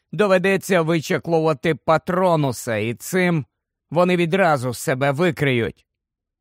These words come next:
«Гаррі, мусимо роз'являтися!» прошепотіла гарячково Герміона. Не встигла вона це сказати,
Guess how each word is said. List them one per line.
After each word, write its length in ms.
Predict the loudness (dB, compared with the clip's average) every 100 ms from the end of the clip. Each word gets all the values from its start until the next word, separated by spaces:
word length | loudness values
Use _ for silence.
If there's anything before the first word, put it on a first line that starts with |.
| _
«Гаррі, 840 | -10 -6 -4 -4 -6 -4 -4 -4 -8 -14 _ _ -6
мусимо 680 | -4 -2 -4 -4 -4 -2
роз'являтися!» 1120 | 0 0 0 0 0 -2 -2 -4 -6 -6 -6 -8 _ _ _ _
прошепотіла 840 | -6 -6 -4 -6 -4 -4 -2 -2 0
гарячково 580 | 0 -2 -4 -2 0 0
Герміона. 640 | 0 -2 0 0 0 -2 -8 _ _ _ _ _ _ _ -8
Не 160 | -4
встигла 500 | -4 -4 -2 -2 0
вона 280 | 0 0 -2
це 220 | -2 -4
сказати, 800 | -6 -2 -2 0 0 0 -2 -6